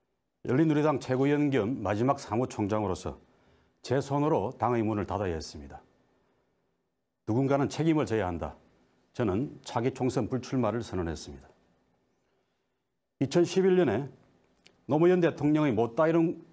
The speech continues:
꿈을 이어달리기 위해서 고향 부산으로 향했습니다. 재선을 지낸 서울 지역구를 등졌습니다. 이천십이 년에는 십구 대 총선에서 패배했습니다.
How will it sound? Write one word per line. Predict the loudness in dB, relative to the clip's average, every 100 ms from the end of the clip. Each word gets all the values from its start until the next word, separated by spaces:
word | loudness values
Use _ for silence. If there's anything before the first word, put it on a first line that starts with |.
| -16
꿈을 | 0 0 2 -2 -8 _ -4
이어달리기 | 2 2 2 0 0 0
위해서 | 0 -2 -8 -12 _ _ _ _ _ _ _ _ _ _ _ _ _
고향 | 0 2 2 -2 -6 -20 _
부산으로 | -6 -2 0 0 -2
향했습니다. | -2 -4 -4 -8 -10 -12 _ _ _ _ _ _ _ _ _ _ _
재선을 | -2 0 0 0
지낸 | 0 0 0 -2 -6 -20 _
서울 | -4 -2 -2
지역구를 | -2 -2 -2 -4
등졌습니다. | -2 -4 -4 -6 -14 -16 -20 _ _ _ _ _ _ _ _ _ _ _ _ _ _ _ _ _ _ _ _
이천십이 | -2 0 0 0 2 4
년에는 | 4 4 2 -2 -8 _ _ _ _ _ _ _ _ _ _ _ _ _
십구 | -6 -4 -2 0
대 |
총선에서 | 2 2 2 2 2 -2
패배했습니다. | -2 0 0 -2 -8 -10 -14